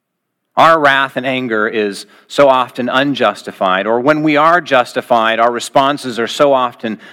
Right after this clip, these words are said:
disproportionate to the wrong that's been done to us. We immediately want vengeance.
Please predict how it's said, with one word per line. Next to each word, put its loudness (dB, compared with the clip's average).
disproportionate -2
to -18
the -2
wrong 0
that's -8
been -10
done -8
to -20
us. -20
We 0
immediately -2
want -4
vengeance. -10